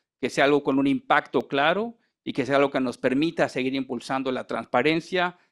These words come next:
la mejor, eh, ejecución de recursos públicos y así seguir impulsando el desarrollo.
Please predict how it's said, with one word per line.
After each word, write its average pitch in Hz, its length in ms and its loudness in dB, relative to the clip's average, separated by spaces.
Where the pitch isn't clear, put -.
la 120 140 -4
mejor, 135 680 0
eh, 120 340 -4
ejecución 127 680 -2
de 139 120 -4
recursos - 440 -8
públicos 214 640 -2
y 135 140 0
así 131 240 -2
seguir 131 240 0
impulsando 120 520 -4
el 117 60 -10
desarrollo. - 540 -18